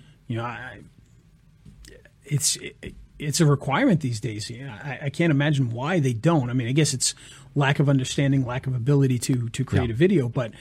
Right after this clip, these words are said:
Speaker 2: Mm-hmm.
Speaker 1: it's so important, such a big deal for a lot of reasons, you know, not only for keeping people on the page, but for S E O purposes. I mean, it, it's just a,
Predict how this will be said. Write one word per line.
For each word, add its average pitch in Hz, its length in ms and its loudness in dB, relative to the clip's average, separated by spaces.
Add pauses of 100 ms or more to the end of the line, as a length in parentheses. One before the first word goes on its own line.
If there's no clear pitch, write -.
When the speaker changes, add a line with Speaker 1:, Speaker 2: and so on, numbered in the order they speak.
(160)
Speaker 2:
Mm-hmm. 90 280 2 (120)
Speaker 1:
it's - 180 0
so 214 320 4
important, 135 480 -2 (200)
such 208 540 2
a 147 60 4
big 143 340 4
deal 143 280 6
for 131 520 -2 (300)
a 147 80 0
lot 139 280 4
of 110 100 -4
reasons, 110 480 -6
you 131 80 -4
know, 113 220 -6 (260)
not 151 180 6
only 147 200 6
for - 100 -8
keeping 139 240 2
people 143 240 2
on 127 80 -2
the 120 80 -6
page, 143 420 2
but 127 120 -10
for 143 120 -10
S 143 220 -4
E 139 80 2
O 143 80 2
purposes. 135 600 -4 (420)
I 143 40 2
mean, 151 100 4
it, 180 200 0
it's 147 200 0
just - 220 0
a, 135 280 -4